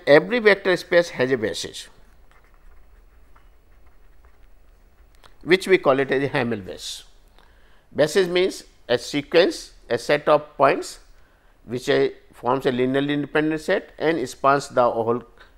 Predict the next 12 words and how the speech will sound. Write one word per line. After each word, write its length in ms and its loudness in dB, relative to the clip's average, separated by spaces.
is 200 -12
class 420 0
X. 440 -4
The 140 -4
linear 280 0
combinations 760 -4
of 160 -6
this, 180 -8
any 220 -2
element 400 -2
of 140 -4
X 220 -8